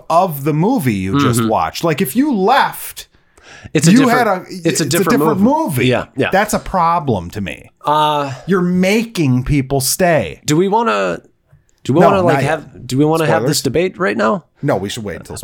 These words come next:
Speaker 2: Okay.
Speaker 1: spoilers.
Speaker 2: All right. Uh, let's see what else is there. Um, they do some really interesting stuff with, like, the idea of, like, this is after the snap and after everybody comes back.
Speaker 1: Sure.
Speaker 2: That was some pretty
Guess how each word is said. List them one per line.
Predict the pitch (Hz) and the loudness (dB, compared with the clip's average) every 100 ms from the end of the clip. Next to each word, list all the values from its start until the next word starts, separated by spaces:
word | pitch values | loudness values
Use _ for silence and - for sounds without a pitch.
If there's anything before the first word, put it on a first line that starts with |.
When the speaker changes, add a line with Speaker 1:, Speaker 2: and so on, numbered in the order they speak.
| 131 | -2
Speaker 2:
Okay. | 127 87 | 0 -4
Speaker 1:
spoilers. | - _ | -8 _
Speaker 2:
All | 113 | -4
right. | 90 - - - - | -4 -8 -18 -10 -2
Uh, | 151 151 151 | 0 0 0
let's | 156 135 | -2 0
see | 185 | 0
what | 156 160 | 0 0
else | 180 | 0
is | 139 101 | -2 0
there. | 98 95 | 0 0
Um, | 90 120 120 120 117 113 _ _ _ _ | 0 -2 -2 -2 -4 -6 _ _ _ _
they | 135 | 0
do | 190 | 2
some | 262 233 | 2 2
really | 175 190 | 2 2
interesting | 160 190 - 151 123 | 0 -2 0 0 0
stuff | - 165 - | 0 0 -2
with, | 131 | -4
like, | 131 120 | -2 -2
the | 123 110 | 0 0
idea | 110 113 120 | 0 0 -2
of, | 107 | -2
like, | 110 104 101 - | -2 -2 -4 -2
this | 107 | -2
is | 110 | 0
after | 95 101 110 117 | -2 -2 -4 -4
the | 92 | -2
snap | - 147 147 147 | -2 0 -2 -2
and | 110 | -2
after | 104 107 104 | -2 -2 -4
everybody | 101 101 95 | -2 -4 -4
comes | 90 85 | -4 -2
back. | 113 113 160 - - _ | -2 -2 -6 -12 -20 _
Speaker 1:
Sure. | - 156 92 | -2 -2 -2
Speaker 2:
That | - 143 | -2 0
was | 143 | 0
some | 151 | -2
pretty | 139 160 139 | -2 -4 -4